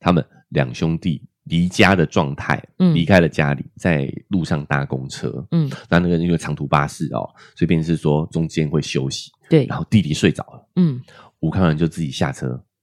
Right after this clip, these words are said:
Speaker 2: 对。
Speaker 1: 看似要买水喝。
Speaker 2: 嗯。
Speaker 1: 但是这个时候其实车要开走了。
Speaker 2: 对。
Speaker 1: 但是他还留在原地。
Speaker 2: 嗯。
Speaker 1: 感觉他要把他弟弟抛下了，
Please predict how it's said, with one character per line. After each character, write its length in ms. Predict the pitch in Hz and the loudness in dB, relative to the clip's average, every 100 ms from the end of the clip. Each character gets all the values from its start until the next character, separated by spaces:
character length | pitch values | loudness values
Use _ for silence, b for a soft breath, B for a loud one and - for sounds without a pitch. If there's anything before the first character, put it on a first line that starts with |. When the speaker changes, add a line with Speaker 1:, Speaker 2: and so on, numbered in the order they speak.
| _ - | _ 2
Speaker 2:
对。 100 | 143 | 2
Speaker 1:
看 120 | 131 | 2
似 160 | - | 4
要 100 | 98 | 4
买 160 | 82 67 | 4 -2
水 240 | - - | -4 -6
喝。 180 | - - 175 | -6 -4 0
Speaker 2:
嗯。 200 | 147 131 B B B - | 0 -4 B B B 0
Speaker 1:
但 140 | 110 | 0
是 80 | 98 | 2
这 100 | 104 | 2
个 80 | 76 | 2
时 120 | 82 | 0
候 80 | 80 | 0
其 240 | - 80 | -2 -6
实 360 | - 71 71 - _ _ _ _ | -4 -4 -4 -8 _ _ _ _
车 200 | - 101 | -4 4
要 100 | 92 | 4
开 180 | 90 92 | 4 0
走 220 | - - | 0 -2
了。 200 | - - _ - | -4 -16 _ 4
Speaker 2:
对。 280 | 156 104 139 B B _ | 4 4 -4 B B _
Speaker 1:
但 120 | 101 | 0
是 140 | 95 | 0
他 220 | 98 - 117 | -2 2 4
还 100 | 98 | 6
留 160 | 85 | 6
在 100 | 98 | 6
原 240 | 82 65 139 | 2 0 -4
地。 240 | 78 67 _ _ | -8 -8 _ _
Speaker 2:
嗯。 340 | 170 147 127 135 _ _ _ _ | -2 -2 -4 -12 _ _ _ _
Speaker 1:
感 140 | - 95 | -8 -6
觉 120 | 95 | 0
他 100 | 117 | 4
要 140 | 123 | 4
把 100 | 82 | 4
他 100 | 87 | 0
弟 140 | 90 90 | 0 -2
弟 120 | 73 | -2
抛 220 | - 80 | -2 -2
下 260 | - 69 | 0 -2
了， 120 | - | -4